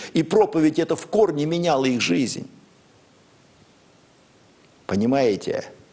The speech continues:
дорогие братья и сестры, Господь сказал: «Еды мою плоть, пияй мою кровь,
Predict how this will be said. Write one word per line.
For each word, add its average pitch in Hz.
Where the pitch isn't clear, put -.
дорогие 113
братья 110
и 104
сестры, -
Господь 107
сказал: 95
«Еды 135
мою 139
плоть, 143
пияй 127
мою 127
кровь, -